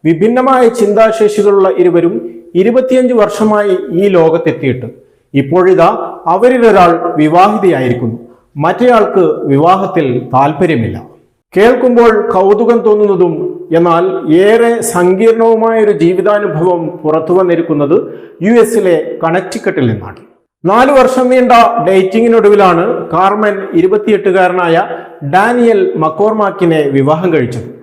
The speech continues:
ഡേറ്റിംഗ് ആപ്പിലൂടെയായിരുന്നു കാർമനും ഡാനിയലും പരിചയപ്പെട്ടത്. ഈ ബന്ധം പിന്നീട് വിവാഹത്തിലെത്തുകയായിരുന്നു. രണ്ടായിരത്തി ഇരുപത്തിനാല് ഒക്ടോബറിലായിരുന്നു വിവാഹമെങ്കിലും കഴിഞ്ഞ ദിവസമാണ്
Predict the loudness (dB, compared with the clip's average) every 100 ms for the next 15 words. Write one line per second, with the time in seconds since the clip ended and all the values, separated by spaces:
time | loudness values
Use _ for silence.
0 | -20 _ _ -4 2 2 2 0 0 0
1 | 0 2 4 6 4 4 2 -2 -4 -2
2 | 0 2 0 -2 -2 -4 -4 -2 0 2
3 | 2 0 -2 -4 -2 0 -2 -2 -6 -10
4 | -14 -20 _ _ -2 0 0 0 -2 -2
5 | -2 0 0 0 0 0 0 0 2 2
6 | 0 -2 -2 -2 -2 0 -2 -4 -10 -18
7 | -20 _ _ -4 -2 2 4 4 2 0
8 | 0 0 0 2 2 2 0 -2 -2 -2
9 | 0 2 2 2 4 2 2 0 0 2
10 | 2 2 0 0 -2 -4 -8 -14 -20 -14
11 | -2 0 2 0 0 0 0 0 0 -2